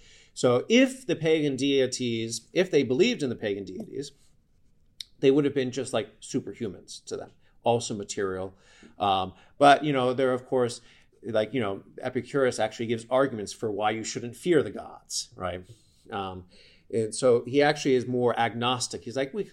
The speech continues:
look, we can't know if there are gods or not, so let's just not care about it." His point is, ignore them and just try to get this emotional balance, right? And so that's why, um, Epicureanism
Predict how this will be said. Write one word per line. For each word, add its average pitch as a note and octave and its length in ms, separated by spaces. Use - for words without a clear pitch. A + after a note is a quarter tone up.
look, G2+ 200
we C3+ 80
can't G#2+ 320
know F#2 300
if - 80
there F2+ 220
are F2+ 40
gods F#2+ 460
or F#2+ 80
not, F#2+ 360
so G#2+ 200
let's A#2 180
just A2 180
not G2+ 200
care G#2+ 240
about - 260
it." - 80
His C3 160
point C3 300
is, G#2+ 180
ignore B2+ 420
them - 180
and G#2 100
just G#2 200
try A#2 180
to A#2 80
get G#2+ 240
this G2+ 200
emotional F#2+ 480
balance, - 600
right? - 200
And A2+ 120
so C3+ 400
that's F3+ 340
why, C3 520
um, A#2 520
Epicureanism C3 1000